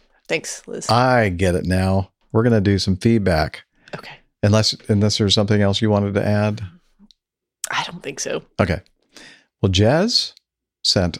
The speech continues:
Speaker 2: us some feedback. Speaking of, <laughs> uh, it wasn't a very smooth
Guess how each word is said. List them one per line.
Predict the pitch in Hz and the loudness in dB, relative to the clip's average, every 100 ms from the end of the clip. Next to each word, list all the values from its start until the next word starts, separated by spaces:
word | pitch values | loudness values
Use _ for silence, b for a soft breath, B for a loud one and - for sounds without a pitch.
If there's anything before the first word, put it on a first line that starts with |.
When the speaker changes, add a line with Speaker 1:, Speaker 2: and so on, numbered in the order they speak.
| - | -2
Speaker 2:
us | 92 90 | -2 -2
some | - 82 | -2 -4
feedback. | 80 85 90 82 - _ | -4 -4 -4 -6 -10 _
Speaking | - - 98 92 87 | -8 -2 0 0 2
of, | 90 143 - _ - | 2 -2 -6 _ -20
<laughs> | - - - _ _ _ _ B B B B B B _ - - | -12 -10 -10 _ _ _ _ B B B B B B _ -20 -14
uh, | - 90 85 | -8 -6 -4
it | |
wasn't | 87 85 85 | -4 -2 -4
a | |
very | 82 87 | -2 -2
smooth | 85 - 90 85 | -2 -2 -2 -4